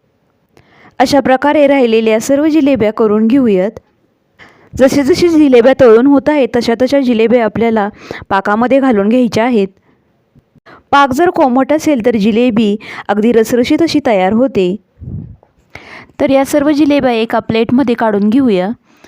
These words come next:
तर तुम्ही इथे पाहू शकता ह्या जिलेबी अगदी विकच्यासारखी दिसत आहे. ही जिलेबी अजिबातही मऊ न होता बाहेरून कुरकुरीत व आतून मऊसूद अशी तयार झालेली आहे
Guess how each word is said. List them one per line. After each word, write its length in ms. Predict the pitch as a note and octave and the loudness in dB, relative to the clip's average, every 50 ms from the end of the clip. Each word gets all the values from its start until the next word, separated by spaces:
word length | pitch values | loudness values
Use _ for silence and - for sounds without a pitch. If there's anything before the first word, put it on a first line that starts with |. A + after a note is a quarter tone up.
| - - - _ _ _ - | -20 -20 -20 _ _ _ -6
तर 100 | B3+ B3+ A3 | -6 -4 -2
तुम्ही 160 | C4 C4+ C#4+ | 0 0 0
इथे 120 | C#4 D#4 | 0 0
पाहू 280 | - D4+ C4+ A#3 G#3+ B3+ | -2 -2 0 0 0 0
शकता 320 | - - C#4+ - - A#3+ | 0 0 -2 -2 -2 -2
ह्या 140 | A#3+ B3 B3+ | 0 0 0
जिलेबी 440 | A#3 G#3 A#3+ G#3+ A#3 A#3 F#3+ A3 G3+ - G3+ | 2 0 0 0 0 0 0 -2 -2 -2 -4
अगदी 360 | G#3 F#3 F#3+ F3+ F#3+ F3+ F3 - - - - - _ - - | -4 -4 -4 -4 -4 -4 -4 -8 -12 -20 -20 -20 _ -6 -6
विकच्यासारखी 680 | G3+ - A3 G#3+ - B3+ C4+ - D4+ C#4 - D4+ D4+ | -4 -2 -2 -4 -2 -2 -4 -2 -2 -4 -2 -2 0
दिसत 360 | A3 A#3 - - G#3 G3 A#3+ | 0 0 -2 -2 -4 -2 -2
आहे. 280 | B3 C4 A#3+ G#3 F3+ F#3 A3+ - _ _ _ _ _ _ _ _ _ _ _ - - - - - - - _ _ _ _ _ _ - _ _ - | -2 0 0 0 -2 -4 -6 -10 _ _ _ _ _ _ _ _ _ _ _ -16 -12 -10 -8 -8 -8 -10 _ _ _ _ _ _ -20 _ _ -6
ही 100 | - C#4 A#3+ | -4 -2 0
जिलेबी 380 | C4 D4 D4 D#4+ C#4+ C4 C#4 | 0 0 0 0 0 0 -2
अजिबातही 580 | - G#3 A3 F#3+ G#3+ - A#3 B3+ - D#4+ E4 E4+ | -2 -2 -2 0 0 0 0 0 2 2 2 2
मऊ 320 | D#4 C4+ B3+ A#3 A#3 A3+ A3+ | 2 2 2 0 0 0 0
न 80 | G#3+ A#3 A#3+ | 0 0 0
होता 400 | A#3+ C4 C4+ - - G#3+ G3 G3 G3 - - - - - - | 0 -2 -4 -4 -4 -6 -6 -6 -8 -12 -16 -20 -20 -10 -4
बाहेरून 440 | G#3 A#3 B3 A#3 A3+ A#3+ C4+ C#4+ F4 | -2 0 2 2 2 0 0 0 -2
कुरकुरीत 500 | E4 C#4+ A#3+ F3+ - - A3+ A3+ A3+ A3 | -2 -2 -2 -2 -2 -2 -2 0 0 -2
व 100 | G#3+ G#3 G#3 | -2 -2 -4
आतून 500 | - - G3+ - - - G3 F#3+ F#3 F#3+ - - - - - _ _ _ _ - | -4 -4 -6 -6 -4 -2 -2 -2 -2 -4 -8 -16 -20 -20 -20 _ _ _ _ -4
मऊसूद 460 | G#3+ G#3+ G#3+ A3+ - - - D4 C#4 | -2 0 0 0 0 0 -2 0 0
अशी 160 | E4 D4 D#4 - - | 0 0 0 -2 -2
तयार 260 | B3 G#3 G3 F#3+ G3+ | -2 0 0 0 0
झालेली 400 | G#3 B3 B3 G#3+ A3+ A3+ G#3+ B3+ | 0 0 0 0 0 0 0 0
आहे 340 | C4 C4 B3 G#3+ F#3 F#3 | 0 0 0 0 -2 -2